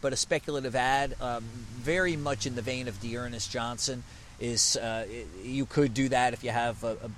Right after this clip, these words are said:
a, a deep bench. T Y Hilton could be activated off of I R and play for the Colts as they face the Texans. You probably won't start him, although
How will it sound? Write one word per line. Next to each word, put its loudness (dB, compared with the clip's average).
a, -6
a -4
deep -2
bench. 2
T 0
Y 6
Hilton 2
could 0
be 2
activated 2
off 4
of -2
I 6
R 4
and -4
play 0
for -6
the -6
Colts -2
as -2
they -2
face -2
the -10
Texans. 0
You -4
probably 2
won't -2
start 6
him, 0
although 4